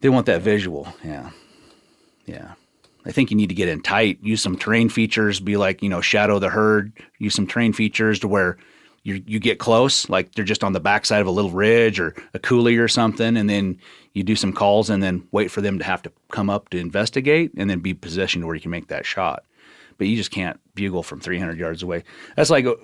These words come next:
uh, calling too much. You're standing in a burn, bull standing over there bugling at you, and you're kinda pinned down. You don't, you, you can't just continue making calls 'cause they're looking. They might not see you,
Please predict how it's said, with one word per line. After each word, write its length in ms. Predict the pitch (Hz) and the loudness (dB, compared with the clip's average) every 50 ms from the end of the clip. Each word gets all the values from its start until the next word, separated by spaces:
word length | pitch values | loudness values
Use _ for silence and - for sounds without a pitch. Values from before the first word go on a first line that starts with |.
| - - 127 117 139 - 131 | -10 -16 -14 -14 -8 -2 2
uh, 180 | 135 127 - | 2 2 2
calling 380 | - - 147 147 143 131 107 98 | 2 4 4 4 6 4 4 2
too 160 | - 143 131 | 4 4 6
much. 400 | 117 135 156 92 - - - - - - - - _ _ _ | 6 6 4 4 2 -2 -6 -8 -10 -18 -20 -20 _ _ _
You're 80 | 113 | -6
standing 380 | 101 - - 127 127 123 117 107 | -4 0 2 4 4 4 4 2
in 80 | 98 92 | 0 -2
a 40 | |
burn, 380 | 87 82 131 139 120 85 78 73 - _ - - - | 0 2 2 4 4 2 -2 -6 -12 _ -20 -4 2
bull 160 | 120 113 113 | 4 4 4
standing 300 | - - 117 110 104 101 | 4 2 2 2 2 2
over 100 | 101 101 | 0 0
there 100 | 101 98 | 0 0
bugling 340 | 90 107 135 160 147 123 104 | 2 2 2 4 4 2 2
at 160 | 92 90 80 | 0 -2 -2
you, 80 | 87 98 | -2 -2
and 140 | 104 110 110 - _ _ _ | -2 -4 -4 -8 _ _ _
you're 160 | 98 98 95 | -6 -6 -4
kinda 220 | - - 123 101 | -2 -2 -2 -2
pinned 300 | - - - 117 107 98 | -2 -2 -2 0 0 2
down. 360 | 95 123 131 123 110 101 92 - _ _ | 2 2 2 2 0 -2 -4 -8 _ _
You 120 | 113 127 | 0 2
don't, 220 | 151 160 - - - - - - - - | 4 4 2 0 -6 -14 -14 -14 -14 -12
you, 140 | - 110 104 - | -12 -14 -10 -8
you 120 | 131 131 | -8 -6
can't 360 | - - - 185 180 - - - | -6 -2 0 0 0 0 -2 -4
just 180 | 113 107 - - | -6 -6 -4 -2
continue 680 | 120 104 - - 143 139 139 127 110 104 101 98 98 - _ _ _ | -2 -2 0 2 2 4 4 4 4 2 0 -2 -6 -10 _ _ _
making 360 | - 101 123 120 - 104 101 | -2 0 0 0 0 -2 -4
calls 520 | 95 - 135 151 120 - - - - - - _ _ _ _ _ _ _ _ _ _ | -2 0 2 2 2 0 -2 -8 -12 -16 -16 _ _ _ _ _ _ _ _ _ _
'cause 140 | - 147 123 | -2 0 2
they're 140 | 123 117 117 | 4 4 6
looking. 380 | 135 180 190 - 123 113 113 117 - | 6 4 4 4 2 0 2 2 4
They 80 | 151 170 | 4 6
might 160 | 175 151 117 | 6 4 4
not 260 | 107 101 104 95 - | 2 2 0 0 -2
see 220 | - - - 202 | -2 -2 0 0
you, 340 | 240 233 123 90 92 98 110 | 0 2 2 0 0 -2 -4